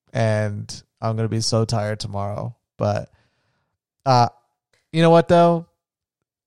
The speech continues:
It's totally worth it because my daughter is so amazing and she's so adorable. And even after crying so much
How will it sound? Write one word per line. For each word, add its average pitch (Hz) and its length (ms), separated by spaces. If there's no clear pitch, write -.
It's 147 300
totally 143 300
worth 120 260
it - 240
because 127 220
my 135 120
daughter 135 340
is 120 360
so 139 220
amazing 117 720
and 120 120
she's 113 160
so 127 140
adorable. 110 640
And 127 200
even 220 280
after 160 380
crying 143 440
so 143 180
much 135 400